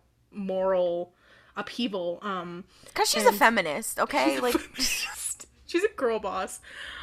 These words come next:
Speaker 1: Um, and so she frees her, and Boba's like, "What the, what the fuck did you just do that for? Hello?" Um, and then Asajj, like a high school bully, shoves Boba into the chest that the girl was in and delivers <laughs> the,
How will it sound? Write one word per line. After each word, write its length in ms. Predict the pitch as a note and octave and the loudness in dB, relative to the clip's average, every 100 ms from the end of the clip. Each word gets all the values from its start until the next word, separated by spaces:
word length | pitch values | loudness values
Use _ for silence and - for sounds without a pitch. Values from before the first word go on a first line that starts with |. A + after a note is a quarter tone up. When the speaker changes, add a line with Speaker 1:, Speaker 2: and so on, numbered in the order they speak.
| C#4+ A#3+ | -6 0
Speaker 1:
Um, 480 | A3 G#3 G3 G3 - - - - | 2 0 -2 -6 -10 -20 -20 -6
and 160 | A3 | -4
so 80 | A3 | -2
she 180 | G#3+ B3 | -2 -4
frees 300 | - A3+ A3 | -2 -2 -2
her, 140 | A3 G#3 | -2 -2
and 120 | G3+ | 0
Boba's 240 | A3 A#3+ | 0 2
like, 120 | B3+ | -2
"What 200 | B3+ D#4+ | 2 0
the, 60 | D#4+ | 0
what 600 | C4 G3+ G3 B3 C4+ C#4 | -6 -4 4 8 8 6
the 80 | D4 | 2
fuck 160 | D4 C#4 | 2 2
did 120 | C#4+ | 4
you 80 | D4 | 4
just 160 | C4+ | 6
do 100 | D#4+ | 6
that 200 | F4 C4 | 6 6
for? 320 | A#3 F#3+ F3 - | 4 0 0 0
Hello?" 540 | C4 A#3+ A#3 D#4 F#4+ F#4+ - - | 2 4 6 4 2 -4 -16 -2
Um, 180 | A#3+ A3+ | 0 2
and 160 | A#3 B3 | 0 0
then 280 | B3+ B3 A3+ - | 0 0 -4 -6
Asajj, 560 | B3 - C4 C#4+ A#3 A3+ | -6 2 4 4 4 2
like 200 | B3 B3+ | 2 2
a 80 | |
high 180 | A#3+ C4 | 2 4
school 300 | E4 - D#4+ | 4 2 2
bully, 420 | G3 B3 C4 G#3+ - - | 4 4 4 0 -4 -10
shoves 520 | - - - B3+ C#4+ A3 | -10 -4 2 4 4 4
Boba 340 | A3+ A3+ A3+ | 6 8 6
into 280 | B3 B3+ - | 4 0 2
the 100 | A3+ | 2
chest 440 | - A3+ A3 - | 2 -2 -2 2
that 120 | D#4+ | 2
the 100 | C#4 | 2
girl 300 | A3 G3+ A#3+ | 2 4 4
was 200 | C#4+ D#4 | 4 4
in 200 | E4 D#4+ | 2 2
and 180 | C#4+ A#3 | 0 2
delivers 500 | A3 G#3+ A#3 C#4 C#4 | 4 6 8 8 4
<laughs> 120 | B3+ | 6
the, 180 | - D4+ | 6 6